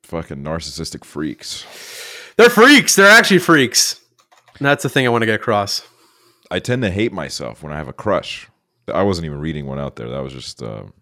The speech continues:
Speaker 2: Oh.
Speaker 1: that was just, like, me
Speaker 2: Why?
Speaker 1: trauma dumping.
Speaker 2: Well,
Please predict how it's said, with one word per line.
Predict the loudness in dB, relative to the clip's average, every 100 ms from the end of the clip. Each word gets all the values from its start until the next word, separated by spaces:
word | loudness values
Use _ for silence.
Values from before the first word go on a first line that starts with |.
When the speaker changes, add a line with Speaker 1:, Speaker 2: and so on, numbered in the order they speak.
| _ _ _ _ -4
Speaker 2:
Oh. | -2 -2 -4 -8
Speaker 1:
that | -8
was | -8
just, | -12 -16 _ _ _ _ _ _ _ _ -18
like, | -14
me | -12 -14 -16 _
Speaker 2:
Why? | 2 4 4 2
Speaker 1:
trauma | -4
dumping. | -8 -8 -2
Speaker 2:
Well, | -2 -4 _